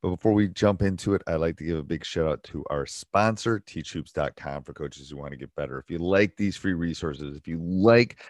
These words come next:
the podcast coming to you on a regular basis like this, that's one way that you can help us out, out over at teachhoops dot com. It's what keeps the lights on and keeps these podcasts coming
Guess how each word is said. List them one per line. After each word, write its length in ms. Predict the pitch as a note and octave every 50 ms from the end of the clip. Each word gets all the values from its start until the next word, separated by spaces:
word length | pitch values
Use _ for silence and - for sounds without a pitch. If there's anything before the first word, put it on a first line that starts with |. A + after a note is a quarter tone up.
| - - _ -
the 60 | G2
podcast 640 | - - G#2 G2 G2+ F#2+ - - G2 F#2+ F#2 - -
coming 260 | - G2 F#2+ F#2 F2
to 140 | - - F#2+
you 120 | F#2 F#2
on 80 | F2+ F2
a 60 | E2+
regular 480 | E2+ D#2+ E2+ F2+ F2+ F2 F2 E2+ E2+ D#2
basis 480 | C#2+ E2+ F2 E2+ - - F2+ D#2+ -
like 240 | F2 E2 D#2+ D2 -
this, 340 | - B2 C3 B2+ A#2+ - - _ - - - _ _ _
that's 220 | - F#2 F2+ - -
one 180 | G2 G2 F#2+
way 160 | F#2 F#2 F2+ F2+
that 160 | E2 F2 D#2+
you 140 | E2 F2 E2+
can 120 | - E2
help 240 | D#2 E2+ D#2+ D2 -
us 140 | E2 - -
out, 200 | D#2 D#2+ D#2 _ - D#2+
out 180 | D#2+ D#2+ - -
over 240 | - D#2+ D2+ D2+ D2+
at 80 | B1 -
teachhoops 420 | - E2 D#2 - - D2+ - -
dot 240 | - D2+ C#2+ - -
com. 300 | - - C#2 C#2 C2+ C2+
It's 120 | - -
what 160 | - F2+ E2+ -
keeps 240 | - - C#3 C3 -
the 120 | - - G#2
lights 460 | G2 F#2 F#2+ G2+ G#2 G2 - _ -
on 300 | G2 F#2+ F#2+ F#2+ F#2+ F#2
and 100 | F2 -
keeps 240 | - F#2+ F2+ - -
these 180 | - F2 D#2
podcasts 600 | - - - D2+ D2+ C#2 - - D2+ D2+ D2 -
coming 340 | - - D2 D2 D2 C#2 -